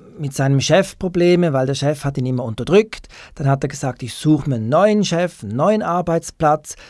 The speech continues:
und genau dasselbe wieder erlebt. Und dann ist er wieder weitergegangen, drei, viermal dasselbe Programm erlebt. Und das ist klar, weil er nimmt natürlich sein Muster mit.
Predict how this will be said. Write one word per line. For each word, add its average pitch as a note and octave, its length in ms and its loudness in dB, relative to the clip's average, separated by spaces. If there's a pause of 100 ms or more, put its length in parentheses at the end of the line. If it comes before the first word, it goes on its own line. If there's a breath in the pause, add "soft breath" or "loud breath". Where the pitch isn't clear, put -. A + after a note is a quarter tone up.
(100)
und D3+ 100 -10
genau A#2+ 280 -2
dasselbe D#3+ 640 0
wieder E3 260 0
erlebt. D#3 540 0 (240 loud breath)
Und C#3+ 160 -8
dann C3 80 -2
ist B2 180 -6
er A#2+ 80 -6
wieder F#3+ 240 2
weitergegangen, D#3+ 960 0 (200)
drei, D3 380 0
viermal D3+ 720 0 (220 loud breath)
dasselbe C#3 500 -2
Programm C3 480 -4
erlebt. A#2 520 -6 (200 loud breath)
Und E3 80 -10
das C#3+ 140 -4
ist C#3+ 180 -6
klar, F3+ 320 -2
weil C3 140 0
er C#3 160 -2
nimmt D#3 240 0
natürlich C#3+ 460 -4
sein C#3+ 280 -2
Muster D3 440 -2
mit. A#2 380 -6